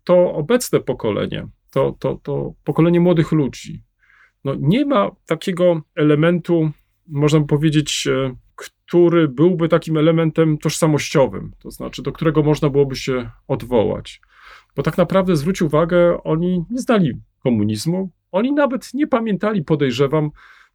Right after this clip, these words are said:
rządów, e, e, byłego premiera Tuska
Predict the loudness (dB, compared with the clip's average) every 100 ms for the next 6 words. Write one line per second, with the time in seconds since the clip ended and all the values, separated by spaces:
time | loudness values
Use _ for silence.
0 | -8 -4 2 2 2 -4 -4 -2 0 -2
1 | _ _ _ _ -6 -6 -8 -18 -2 4
2 | 4 4 0 0 2 4 2 0 -4 -4
3 | -6 -6